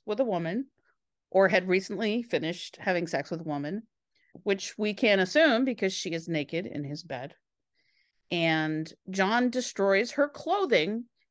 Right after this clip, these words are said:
and then violently destroys their furniture, stabbing it with a pair of scissors, while this woman and presumably Paul are both still naked.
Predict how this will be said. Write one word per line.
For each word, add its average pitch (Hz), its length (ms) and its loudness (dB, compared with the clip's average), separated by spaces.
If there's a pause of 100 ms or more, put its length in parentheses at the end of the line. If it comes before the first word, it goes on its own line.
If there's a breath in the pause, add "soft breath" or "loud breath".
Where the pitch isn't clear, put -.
(140)
and 214 240 0
then 196 720 0
violently 175 1400 0
destroys 151 480 -4
their 139 160 -2
furniture, 190 1120 0 (600)
stabbing 254 640 4
it 180 340 2
with 190 160 0
a 160 120 4
pair 185 260 0
of 165 120 -2
scissors, 190 680 -2 (1000)
while 175 600 4
this 185 260 -2
woman 180 520 -2
and 165 160 -4
presumably 165 640 -2
Paul 170 680 0
are 170 160 0
both 160 420 -4
still 147 720 -2 (280)
naked. - 500 -4